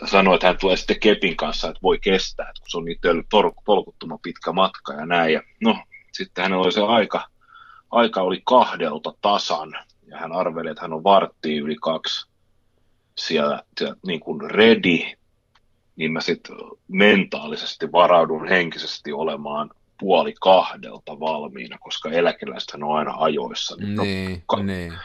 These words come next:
Speaker 1: kolmetoista kolkytkaks mutsi soittaa, että hän olisi nyt rokotettu, että jos hän ko-, kymmenen minuutin odottamisen jälkeen lähtee kävelemään, ja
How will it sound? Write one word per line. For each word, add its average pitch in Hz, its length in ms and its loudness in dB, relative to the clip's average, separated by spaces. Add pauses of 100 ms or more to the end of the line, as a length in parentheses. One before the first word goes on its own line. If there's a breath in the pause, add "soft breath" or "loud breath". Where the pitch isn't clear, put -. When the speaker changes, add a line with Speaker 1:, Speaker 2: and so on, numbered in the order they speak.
(120)
Speaker 1:
kolmetoista 104 540 2
kolkytkaks 92 720 2
mutsi 87 340 -10
soittaa, 76 400 -10
että 120 180 0
hän 117 140 0
olisi 98 240 -4
nyt 120 120 -6 (200)
rokotettu, - 720 -2
että - 300 -18 (640 soft breath)
jos - 180 -8
hän 87 100 -6
ko-, - 280 -10
kymmenen 92 360 2
minuutin 76 360 -2
odottamisen 85 540 0
jälkeen 80 300 -2
lähtee 82 340 -2
kävelemään, 78 760 0
ja - 140 -8